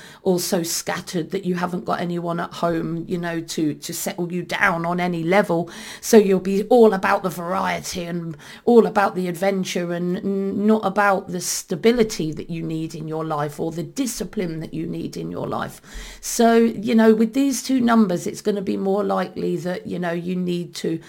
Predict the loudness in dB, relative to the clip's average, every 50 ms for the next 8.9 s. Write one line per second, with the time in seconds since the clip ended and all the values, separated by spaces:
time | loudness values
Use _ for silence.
0 | -20 -20 -20 -20 -20 _ _ 0 2 2 2 2 0 -2 -2 0 0 0 0 0
1 | -2 -2 0 0 0 2 2 0 0 -2 -2 2 6 10 12 12 12 12 10 6
2 | 0 -4 -2 0 0 0 0 -2 -4 -4 -4 -2 -2 -4 -8 -8 -6 -4 -2 -2
3 | -2 -4 -6 -10 -10 -10 -2 4 6 8 8 6 4 4 -2 -4 -4 -2 -2 -2
4 | -2 -2 -6 -6 -6 -6 -6 -6 -6 -6 -8 -8 -6 -2 -2 -2 -2 -4 -2 0
5 | 2 2 2 0 -2 -4 0 2 4 4 4 2 0 -2 -4 -4 -6 -8 -8 -6
6 | -6 -6 -4 -4 -4 -4 -4 -2 -2 -4 -4 -6 -10 -18 -20 -20 -20 -14 -6 0
7 | 2 2 2 2 2 0 -2 -4 -4 -6 -4 -2 0 2 2 0 0 -2 -4 -6
8 | -6 -4 -2 -2 -2 -4 -6 -8 -4 -2 2 2 4 4 4 2 0 -2